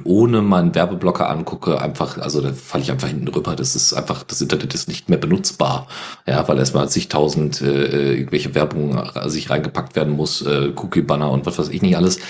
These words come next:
Und das ist auf Mastodon nicht so. Und auf Twitter war das ja teilweise auch so, irgendwie Promote-Tweet und all so ein Scheiß.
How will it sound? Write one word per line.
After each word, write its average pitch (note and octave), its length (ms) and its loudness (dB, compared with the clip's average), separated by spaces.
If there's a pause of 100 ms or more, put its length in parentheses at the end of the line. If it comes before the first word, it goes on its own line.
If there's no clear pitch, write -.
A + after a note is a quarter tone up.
(180)
Und F2+ 160 0
das - 100 0
ist C3 200 2
auf - 240 0
Mastodon C2+ 420 0
nicht C2+ 160 0
so. E2 140 2
Und F2 120 2
auf - 180 -4
Twitter F#2 340 2
war F2 80 4
das F2 120 2
ja F2+ 60 0
teilweise D#2 380 0
auch F#2+ 140 2
so, F#2+ 200 0
irgendwie E2 300 2
Promote-Tweet F#2 840 0
und D#2 120 -2
all F2+ 140 -4
so F#2+ 60 0
ein F2 60 0
Scheiß. F2 400 -2